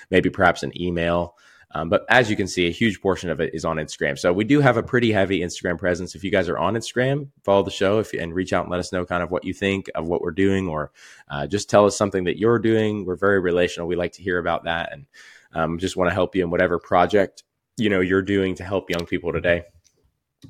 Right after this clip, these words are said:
But moving on, that honestly doesn't shock me. Uh, I, I was fairly sure, certain that Instagram would be our biggest. It said our most shared episode was episode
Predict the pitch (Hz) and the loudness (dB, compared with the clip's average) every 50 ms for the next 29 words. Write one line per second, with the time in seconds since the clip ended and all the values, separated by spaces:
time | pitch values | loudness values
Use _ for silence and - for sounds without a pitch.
0 | - - - 107 113 98 101 120 131 123 127 107 104 104 104 101 104 101 95 92 | -20 -14 -2 2 2 2 4 4 4 4 4 4 6 6 6 6 4 4 4 4
1 | 92 92 - - 87 87 85 - - - 90 87 90 - 90 90 87 82 _ - | 2 0 -4 -4 -4 -4 -4 -4 0 2 2 2 2 0 -2 -2 -2 -4 _ -20
2 | - - - - - - - - - 78 - 78 90 - - - 98 92 90 - | -20 -20 -20 -20 -20 -20 -16 -10 -8 -4 -2 -2 -2 -2 0 2 2 2 2 -2
3 | - - 101 95 90 87 85 - 90 82 - - - - 87 65 78 80 73 - | -6 0 0 2 2 2 -2 -2 -4 -4 -4 -6 -4 -4 -4 -4 -2 -8 -10 -8
4 | - 82 - - - 85 80 80 78 80 80 78 71 90 90 90 85 - - - | -10 -12 -12 -10 -10 -8 -8 -8 -6 -6 -6 -2 -2 0 0 0 -2 -4 -12 -16
5 | - - - _ - 123 135 - 170 160 - 117 123 117 107 107 123 143 - - | -20 -20 -16 _ 2 2 4 6 6 6 8 8 8 6 6 4 4 4 4 2
6 | - - - - - - - 135 147 160 147 127 117 - - 95 104 101 - - | -4 -10 -10 -10 -8 -4 2 2 4 6 6 4 4 2 0 -2 -4 -4 -2 0
7 | 95 95 98 107 107 104 73 101 101 98 98 90 - 98 104 - - 107 | 2 4 4 2 2 0 0 0 2 2 2 2 0 -2 -2 0 2 2